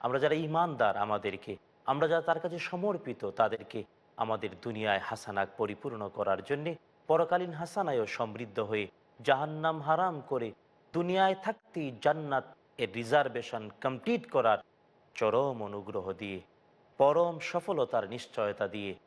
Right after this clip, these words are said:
আমাদেরকে দিয়েছেন রমজানুল মুবারক, কোরআন নাজিলের মাস, রহমত, মাগফিরাত, নাজাতের মাস। শুধু তাই না, রব্বুল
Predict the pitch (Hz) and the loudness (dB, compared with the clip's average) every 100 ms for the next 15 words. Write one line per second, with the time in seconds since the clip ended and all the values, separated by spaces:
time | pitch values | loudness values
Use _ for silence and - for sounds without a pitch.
0 | _ - 107 98 95 - 95 104 95 98 | _ -8 -4 -4 -6 -10 -8 -6 -6 -6
1 | 85 82 _ _ - 101 95 104 92 87 | -10 -12 _ _ -4 -4 -2 0 0 -2
2 | 92 92 101 90 87 - - _ - 98 | -8 0 0 0 -4 -8 -20 _ -4 -2
3 | 92 95 98 104 110 117 160 165 - - | 0 -2 -2 0 0 2 2 0 -4 -18
4 | _ 139 - 120 104 - 104 - 104 95 | _ -2 -2 -6 -6 -6 -8 -6 -2 -2
5 | - 110 113 113 135 156 170 - - _ | -2 -4 -4 -2 0 2 2 0 -18 _
6 | - - 185 220 156 98 - _ _ _ | -12 -8 0 2 0 -4 -12 _ _ _
7 | _ - 113 92 107 | _ -6 -6 -2 0